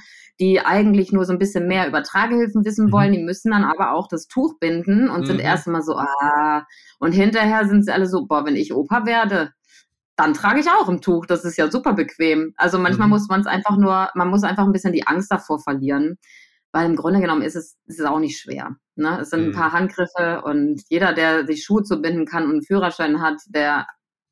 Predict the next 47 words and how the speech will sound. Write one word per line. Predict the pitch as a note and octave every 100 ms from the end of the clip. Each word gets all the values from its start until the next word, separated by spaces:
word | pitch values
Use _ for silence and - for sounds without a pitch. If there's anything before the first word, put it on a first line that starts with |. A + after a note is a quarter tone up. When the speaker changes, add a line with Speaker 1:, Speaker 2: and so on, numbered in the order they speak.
| _
Speaker 1:
hat | C#3+ D3+
den | D#3 C#3+
Test | D#3+ D3+
schon | D3
lang | C#3 C#3
bestanden. | C3+ - B2+ B2+ C3 -
Das | D#3+ D#3
ist | D#3+ D3
nicht | C#3+
so | -
kompliziert. | _ - - - - C#3 G3+
Speaker 2:
Ich | G#3 A3 G3+
würd | E3+ G#3
Speaker 1:
<laughs> | - G#3
Speaker 2:
an | C#3
der | D3 E3+
Stelle | - C#3+
mit | D3+
dem | C3 B2
Tuch | - C4 A#3 -
<laughs> | - - - - _ _ _ - _ _ - - -
eine | C#3
Empfehlung | C3 - F#3 C#3+ A#2+
geben, | C3 C3+ D3 D3+
äh, | B2+ C3
aus | B2 -
meiner | B2 A#2
eigenen | C3 A#2+
Erfahrung, | G#2+ - A#2 A#2+ - - - -
dass | A#2+
man | C3+ A#2
auch | B2 -
auf | C#3
die | C3
Länge | A#2+ B2+ A#2
guckt, | - D#3 D#3 -
weil, | A#2+ A#2+ A#2
äh, | A#2+ A#2
wir | A2+
hatten | B2+ B2
damals | A2+ A#2 A#2 -
ein | A#2
Tuch | - C3
gekauft | - A#2 A#2 A#2+ -
von | A#2+
einer | A2+
Freundin | - A2+ A#2+ C#3 D#3+ F3